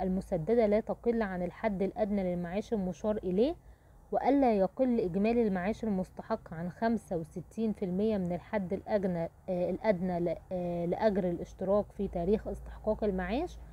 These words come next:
إضافة إلى توافر مدد اشتراك في تأمين الشيخوخة والعجز والوفاة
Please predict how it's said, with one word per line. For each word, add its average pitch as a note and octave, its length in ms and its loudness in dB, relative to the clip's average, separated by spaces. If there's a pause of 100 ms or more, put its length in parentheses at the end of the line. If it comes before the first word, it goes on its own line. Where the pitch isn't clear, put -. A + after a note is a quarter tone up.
(460)
إضافة B3+ 420 6
إلى B3+ 340 2
توافر B3 600 4
مدد A3+ 420 2
اشتراك G3+ 580 2
في A#3 180 -2
تأمين G#3+ 460 0
الشيخوخة B3 840 2
والعجز F#3+ 540 2
والوفاة F3 580 0